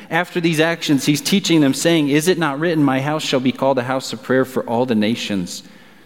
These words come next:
But you've made it a den of robbers." Jesus is quoting here from Isaiah fifty-six, where it says this in verses six through eight, "And the foreigners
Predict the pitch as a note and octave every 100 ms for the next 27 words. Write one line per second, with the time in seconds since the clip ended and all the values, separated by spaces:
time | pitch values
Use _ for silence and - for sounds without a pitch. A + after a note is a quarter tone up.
0 | - - A#2+ A#2 A#2 C3+ C#3 B2 A2 A#2
1 | A2 G2+ G2+ F#2+ F2 D#2 - - - -
2 | - - - - _ _ _ _ - -
3 | - - - - - E3 D#3 - B2+ -
4 | C3 D3+ D3+ A2+ A2+ A2 A2 G#2+ G#2 G#2+
5 | B2 A2 - A2 - G#2 - G#2 C2+ -
6 | - - - - - - - - - -
7 | _ _ - _ _ _ _ - _ -
8 | _ - _ _ _ _ _ _ _ -
9 | - _ _ _ _ _ - A#2 A2+ C3+
10 | A#2+ B2+ A2 G#2 A2+ A#2+ - B2+ - -
11 | B2 A#2+ G#2+ C#3 A#2+ A#2 - D3+ E3 A#2+
12 | E2+ D2 - - -